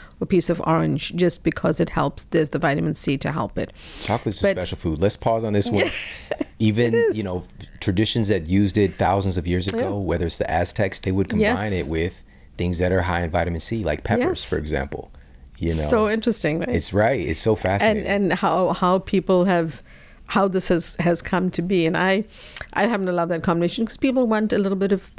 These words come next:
Speaker 1: um, something sweet. And, and if you can just kind of get used to extra dark chocolate, it is delicious. The, um, other C is for chickpeas because of the tryptophan in chickpeas. So it's a good food to, um, help with these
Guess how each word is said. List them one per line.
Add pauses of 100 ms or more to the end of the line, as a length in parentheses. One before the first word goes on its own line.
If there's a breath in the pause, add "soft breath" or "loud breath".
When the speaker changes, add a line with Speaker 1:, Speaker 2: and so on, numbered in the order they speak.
Speaker 1:
um,
something
sweet.
And,
and
if
you
can
just (520 loud breath)
kind
of (280)
get
used
to
extra
dark
chocolate,
it
is
delicious. (400 loud breath)
The,
um,
other
C
is
for
chickpeas
because
of
the
tryptophan
in
chickpeas.
So
it's
a
good
food
to, (420 loud breath)
um,
help
with
these